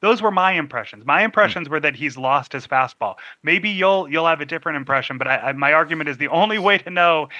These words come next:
Speaker 1: is to go see for yourself.
Speaker 2: I love the analogy, by the way. Nancy emails to say about Iowa, "Evangelical Christians aren't stupid. Many are just getting insufficient and misleading information,"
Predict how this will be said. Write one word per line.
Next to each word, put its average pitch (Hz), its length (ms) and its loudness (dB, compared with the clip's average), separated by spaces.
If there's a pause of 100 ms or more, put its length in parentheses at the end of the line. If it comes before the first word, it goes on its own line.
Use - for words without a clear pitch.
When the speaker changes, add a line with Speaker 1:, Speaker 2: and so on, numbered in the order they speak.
(160)
Speaker 1:
is 151 160 -4
to 156 100 -2
go 156 260 0
see 147 280 -8
for 143 120 -6
yourself. 117 500 -4 (100)
Speaker 2:
I 110 80 -4
love 95 180 0
the 92 100 -4
analogy, 90 440 -2
by 85 180 0
the 87 100 -4
way. 87 280 -4
Nancy 107 500 -4
emails 95 460 -4
to 95 140 -12
say 87 580 -2
about 87 300 0
Iowa, 87 380 2
"Evangelical 117 680 0
Christians 87 400 -8
aren't 80 220 -2
stupid. 80 440 -8 (240)
Many 113 300 2
are 98 160 -2
just - 260 -4
getting 87 240 -4
insufficient 98 800 -8
and 82 180 -8
misleading 87 540 -8
information," 85 720 -6